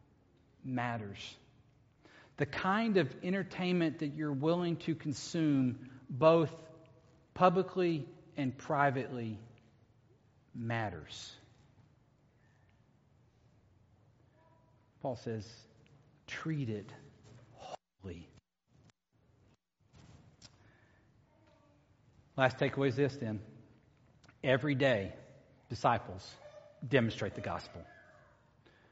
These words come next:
You have an opportunity every single morning as you move through your day to be a walking image of the gospel of Jesus.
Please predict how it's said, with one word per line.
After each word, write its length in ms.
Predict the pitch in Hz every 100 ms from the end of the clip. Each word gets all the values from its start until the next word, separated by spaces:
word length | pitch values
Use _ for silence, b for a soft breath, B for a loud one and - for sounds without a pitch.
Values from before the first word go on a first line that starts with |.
| b b _ _ _ _ _ _ -
You 240 | 131 170
have 200 | 180 170
an 100 | 170
opportunity 720 | 156 160 151 151 120 101 107
every 140 | 117 113
single 240 | 139 131
morning 340 | 120 101 92 90 - - - - _ _ _ b b b b b b b _ _ _ _ _
as 180 | 135 127
you 80 | 151
move 260 | 151 151 147
through 180 | 151 156
your 180 | 165 165
day 400 | 143 120 107 - - - - - _ _ _ - - - -
to 140 | - 190
be 720 | 131 190 175 135 113 104 - - - - -
a 140 | 147
walking 840 | 139 127 143 156 156 - 165 165 156 - - - -
image 640 | 170 147 123 107 101 - - - - - _ -
of 100 | 110
the 80 |
gospel 540 | 107 113 110 - 127 107 - -
of 100 | 117
Jesus. 520 | 104 104 - 95 -